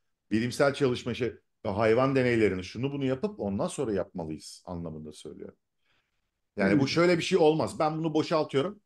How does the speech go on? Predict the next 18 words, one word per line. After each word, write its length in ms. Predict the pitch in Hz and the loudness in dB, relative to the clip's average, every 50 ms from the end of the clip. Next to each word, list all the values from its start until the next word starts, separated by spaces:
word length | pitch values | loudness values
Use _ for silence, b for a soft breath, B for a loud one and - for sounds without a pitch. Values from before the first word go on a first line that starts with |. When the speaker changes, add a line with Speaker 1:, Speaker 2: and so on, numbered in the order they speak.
| _ _ - | _ _ -4
Speaker 1:
Yani 220 | 151 113 117 - | -4 -4 -2 -2
ben 140 | 180 175 175 | -2 -2 -2
bunu 120 | 180 185 | -2 0
boşaltıyorum 540 | 180 180 - - 180 175 170 - 185 180 180 | 0 0 0 0 0 -2 0 0 0 0 0
ve 120 | 180 160 | 0 -2
bir 60 | 156 156 | -2 -4
şey 180 | - - 190 | -4 -2 0
olmuyor'nun 720 | 180 175 175 180 175 175 175 175 175 175 175 180 175 156 | 2 2 2 2 0 0 0 0 0 0 -2 -2 -2 0
herhangi 360 | 147 151 160 170 170 165 160 | 2 2 2 2 2 0 0
bir 140 | 160 156 151 | 0 2 2
bilimsel 580 | 156 151 156 156 - - 147 139 143 143 123 101 | 2 0 0 -2 -4 -4 -4 -4 -4 -6 -4 -2
değeri 480 | 131 123 127 127 131 135 143 - 76 | 0 2 2 2 2 0 0 -2 -4
olamaz. 500 | 71 - 127 131 131 110 78 71 - b b b b b b b b b b b - | -6 -4 -2 -2 -2 -2 -4 -6 -10 b b b b b b b b b b b -2
Veya 360 | 139 165 156 143 139 - - _ - | 0 2 2 0 -2 -6 -10 _ -6
uygun 440 | 160 196 233 220 233 269 262 254 | -2 -2 -2 0 0 0 0 2
değil 320 | 214 202 180 139 104 85 85 | 2 2 2 2 0 -4 -8
hani. 440 | 95 120 123 120 107 90 82 - - _ _ _ _ _ _ _ | -8 -6 -4 -2 -2 -4 -4 -8 -12 _ _ _ _ _ _ _
Ama 300 | - - 302 359 320 - | -6 -4 -2 -2 -2 -4